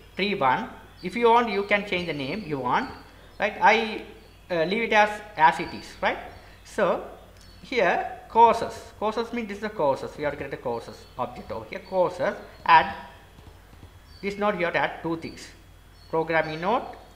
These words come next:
This is a programming node we have to add. After that, I added the design node. Two nodes we have to add. The added and we have to pass into the model. Model means this tree model. This, uh, tree model. Tree model, uh, equal default. This is a cast it,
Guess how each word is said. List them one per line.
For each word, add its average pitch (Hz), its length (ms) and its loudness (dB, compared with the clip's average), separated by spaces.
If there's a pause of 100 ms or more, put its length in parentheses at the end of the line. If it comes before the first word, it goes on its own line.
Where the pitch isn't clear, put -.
(480)
This 147 120 -14
is - 0 -
a 139 80 -10
programming 135 400 -4
node 135 180 -6
we 147 60 -6
have 135 100 -4
to 135 60 -4
add. 180 340 -4 (320)
After 214 160 6
that, 214 140 -2
I 170 60 2
added 156 360 -2
the 240 140 -8 (280)
design 143 380 -4
node. 98 80 -14 (340)
Two 170 140 -6
nodes 165 320 -4
we 139 80 -4
have 135 120 -2
to 127 60 -8
add. 104 140 -14 (500)
The - 120 -14 (120)
added 190 260 2
and 156 220 0 (720)
we 185 60 -4
have 202 80 0
to 196 60 -10
pass 170 260 8
into 196 160 -4
the 196 80 0
model. 139 340 2 (140)
Model 147 260 0
means 165 160 -8
this 147 120 -10 (360)
tree 175 160 -4
model. 123 280 -6 (180)
This, 151 180 -6
uh, 120 420 -2
tree 170 140 -4
model. 120 280 -6 (160)
Tree 214 120 -4
model, 175 380 0 (720)
uh, 156 300 6 (100)
equal 202 420 2
default. 160 360 0
This 156 100 -6
is 180 60 -4
a 180 60 0
cast 160 420 4
it, 220 100 -2